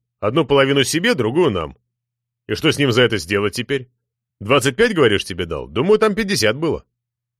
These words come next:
Командир молча докурил сигарету. "Ты понимаешь, он ведь первым был", — сказал командир, будто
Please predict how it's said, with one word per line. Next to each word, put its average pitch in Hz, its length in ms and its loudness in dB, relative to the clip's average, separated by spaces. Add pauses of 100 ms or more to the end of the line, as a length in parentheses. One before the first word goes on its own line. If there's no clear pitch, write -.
(340)
Командир 135 400 2
молча 170 320 0
докурил 131 320 0
сигарету. 131 580 -2 (600)
"Ты 107 100 -4
понимаешь, 143 440 2
он 123 120 0
ведь 131 140 0
первым 127 340 2
был", — 76 220 -12 (420)
сказал 123 380 0
командир, 131 460 2
будто 127 440 2